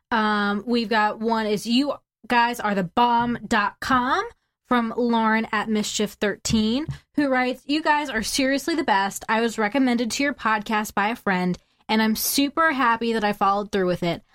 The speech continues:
I lis-, literally listened to all of your podcasts this past weekend, and I have no regrets. "I always sing along to Surprise Shots, and I think your group dynamic is hilarious. Please keep it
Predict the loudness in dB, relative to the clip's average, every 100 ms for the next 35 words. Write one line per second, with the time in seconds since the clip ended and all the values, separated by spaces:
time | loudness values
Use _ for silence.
0 | -6 0 2 0 -2 -2 0 2 0 -2
1 | 0 0 0 0 0 0 -2 2 2 4
2 | 0 0 -2 0 -2 -2 -2 -2 -6 -2
3 | -2 -2 -2 -2 0 -2 -4 _ -4 0
4 | 2 2 0 2 2 0 0 0 0 -4
5 | -10 _ _ -2 -2 2 2 2 0 0
6 | 2 2 2 -2 -4 0 0 0 0 0
7 | 0 -2 -2 0 0 0 -2 -2 -2 0
8 | 0 0 0 -2 -2 0 0 0 0 -2
9 | -4 -4 -2 -2 -4 -6 -6 -2 -4